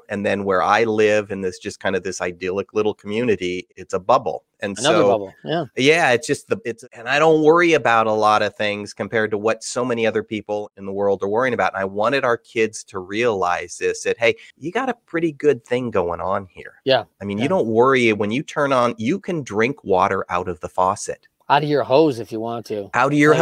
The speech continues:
Speaker 1: hose. Yeah, I know. It's
Speaker 2: <laughs> Yeah,
Speaker 1: like,
Speaker 2: like,
Speaker 1: ri-,
Speaker 2: right?
Speaker 1: you, you and I are probably the same age. We'd, we'd
Speaker 2: Yeah.
Speaker 1: we were thirsty. We would go get the hose, turn it on, and it would be
Speaker 2: Yeah.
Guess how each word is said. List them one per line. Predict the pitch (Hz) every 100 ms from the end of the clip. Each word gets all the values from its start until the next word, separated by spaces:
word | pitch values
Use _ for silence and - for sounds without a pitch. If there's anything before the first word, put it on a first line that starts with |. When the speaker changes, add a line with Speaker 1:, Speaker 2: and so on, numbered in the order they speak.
| 170
Speaker 1:
hose. | 135
Yeah, | 208 139
I | 147
know. | 247 269 120
It's | 120
Speaker 2:
<laughs> |
Yeah, |
Speaker 1:
like, | 180 165
Speaker 2:
like, | 175
Speaker 1:
ri-, | 160 165
Speaker 2:
right? | 202 214 -
Speaker 1:
you, | 196 240 240
you | 226
and | 220
I | 208
are | 202
probably | 202 196
the | 170
same | 202 185
age. | 214 -
We'd, | 147 180 147
we'd | 170 214 180 151
Speaker 2:
Yeah. | 170 160
Speaker 1:
we | 170
were | 165
thirsty. | 160 185 220 226
We | 214 180
would | 175
go | 165 175
get | 170
the | 175
hose, | 175 196 -
turn | 175
it | 185
on, | 165 170 190 - -
and | -
it | 156
would | 151
be | 139
Speaker 2:
Yeah. | 120 98